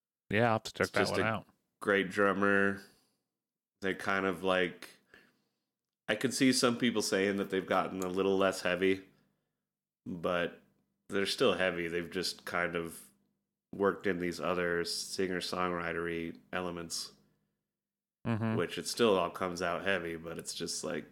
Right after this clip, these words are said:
Speaker 2: they're work shifting with their tones, and they're still playing, like, a metal riff, but maybe it doesn't have distortion on it for a minute. Like, little things like that.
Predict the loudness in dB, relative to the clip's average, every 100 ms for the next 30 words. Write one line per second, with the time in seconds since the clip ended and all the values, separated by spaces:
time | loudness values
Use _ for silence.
0 | _ -2 -2 -4 -18 _ 0 2 0 -6
1 | -2 0 2 2 2 0 -4 -8 0 0
2 | 2 2 4 4 0 -2 -4 -4 -6 -10
3 | -12 -18 _ _ _ _ _ _ _ _
4 | _ _ _ -4 -4 0 0 2 2 2
5 | 0 -4 -2 0 2 2 0 -2 -4 -2
6 | -2 -4 -2 -4 -2 -6 -6 -6 -6 -2
7 | -2 -2 -6 -6 -6 -8 -6 -4 -4 -4
8 | -6 -8 _ _ _ _ _ _ _ _
9 | _ _ _ _ _ -8 -4 -2 -2 -2
10 | -6 -6 -6 -6 -6 -6